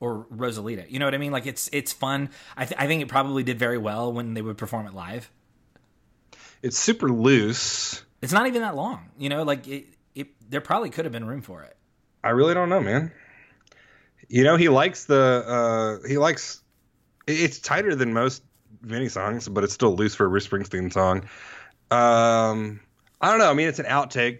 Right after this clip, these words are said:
Speaker 2: which maybe they would have re-recorded it for the record. You know, it's not super well produced. Um, it's got a nice punk rock feel, though, and that's kinda his deal. So, but maybe it's too punk rock for the,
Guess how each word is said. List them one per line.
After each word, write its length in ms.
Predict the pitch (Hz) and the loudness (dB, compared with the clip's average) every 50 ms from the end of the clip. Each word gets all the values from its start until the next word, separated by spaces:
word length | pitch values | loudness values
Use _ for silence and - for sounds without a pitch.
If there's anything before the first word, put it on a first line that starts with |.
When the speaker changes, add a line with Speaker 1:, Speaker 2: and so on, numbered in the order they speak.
| _ - | _ -10
Speaker 2:
which 240 | 131 123 120 - - | -10 -10 -8 -6 -2
maybe 480 | 123 123 123 117 120 117 117 117 107 | 0 0 0 0 0 -2 -4 -4 -6
they 140 | - 113 123 | -4 -2 0
would 120 | 123 120 | 2 2
have 60 | 107 107 | 2 2
re-recorded 560 | 113 113 107 104 - - 123 113 113 113 117 127 | 2 2 0 0 0 2 4 4 6 4 4 2
it 200 | 127 120 - - | 0 0 -4 -10
for 420 | - - - 117 110 104 98 98 - _ - 95 92 101 _ _ _ _ _ _ _ _ _ _ _ - | -6 0 4 4 4 4 2 0 -4 _ -16 -16 -16 -16 _ _ _ _ _ _ _ _ _ _ _ 0
the 120 | 113 113 | 2 4
record. 480 | 107 110 110 - 135 131 131 131 131 123 - - _ _ _ _ | 4 4 2 2 2 2 2 0 -2 -8 -12 -18 _ _ _ _
You 140 | - 123 123 | -8 -4 -2
know, 360 | 123 123 127 127 127 117 - - - | 0 2 2 2 0 0 -4 -8 -12
it's 180 | 117 - - | -10 -4 -2
not 180 | 120 117 107 - | 0 0 -2 -2
super 240 | - 123 113 120 110 | -6 -4 -2 -2 0
well 200 | 104 107 107 110 | 2 2 2 2
produced. 500 | 110 113 98 104 107 117 117 - - - _ _ _ - - - _ _ _ _ _ - | 0 0 0 2 0 0 -2 -6 -12 -16 _ _ _ -20 -20 -20 _ _ _ _ _ -2
Um, 540 | 117 117 117 113 110 113 98 - 95 110 117 - | 0 2 2 4 2 2 2 0 0 -2 -2 -2
it's 180 | 131 135 135 | -2 -2 -2
got 180 | - - 196 233 | 0 0 2 2
a 40 | 226 | 2
nice 180 | 226 226 - | 0 -2 -2
punk 220 | - 202 214 - - | -2 -2 -2 0 0
rock 200 | 127 151 196 - | 0 0 -2 -2
feel, 200 | - 123 113 104 | -2 -2 0 0
though, 140 | 104 113 | 2 2
and 80 | 135 131 | 2 0
that's 140 | 143 - - | 0 -2 -4
kinda 220 | - 165 160 156 | -4 -4 -2 0
his 160 | 139 131 120 | 0 -2 -2
deal. 340 | 98 92 95 117 143 120 120 117 | -4 -6 -4 -2 -2 -2 -2 -4
So, 320 | - - 113 107 104 101 | -2 0 0 2 2 0
but 240 | 98 113 135 147 143 | 2 2 2 4 4
maybe 160 | 160 185 214 | 4 4 4
it's 100 | 214 165 | 2 2
too 160 | - - 165 139 | 2 0 0 2
punk 220 | 147 135 120 98 | 2 0 0 0
rock 320 | 92 90 92 92 - - - | -2 -4 -4 -4 -6 -8 -10
for 140 | - 101 90 | -10 -8 -8
the, 220 | 90 85 87 | -8 -8 -10